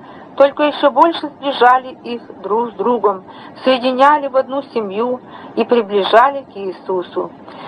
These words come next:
Теперь они еще больше и чаще молились, где только могли. Самым большим горем для них было то,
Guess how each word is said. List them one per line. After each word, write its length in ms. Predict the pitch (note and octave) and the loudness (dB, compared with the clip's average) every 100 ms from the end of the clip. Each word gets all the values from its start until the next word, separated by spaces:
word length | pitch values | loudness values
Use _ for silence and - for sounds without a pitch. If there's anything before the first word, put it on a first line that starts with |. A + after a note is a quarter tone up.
| - | -4
Теперь 360 | - B3+ E4 E4+ | -2 2 4 4
они 280 | - C4 C#4+ | 4 0 0
еще 240 | C#4+ - B3+ | -4 0 0
больше 500 | A3 E4 E4 - F#3+ | 2 2 0 -4 -4
и 220 | - G#3 | -6 0
чаще 420 | A#3+ C4+ - B3+ | 4 2 2 -6
молились, 540 | A3+ G3 G3+ C4+ B3 - - - | -2 -2 -2 -4 -6 -10 -18 -6
где 160 | A3+ C#4+ | 0 2
только 380 | - C4 - | 2 -2 -2
могли. 440 | A3+ G#3+ G3 F3+ E3+ - - - | -2 -2 -4 -8 -8 -12 -10 2
Самым 360 | D4+ F4+ E4+ | 4 4 -2
большим 400 | D4 D4 - D4 | -2 -2 0 -2
горем 380 | C4 C4 A3+ G3 | 0 2 2 -2
для 160 | F3+ G3 | -8 -6
них 200 | A3+ A3+ | -6 -4
было 240 | G3+ F3+ | -2 -2
то, 320 | E3 C4+ E4 | 0 2 2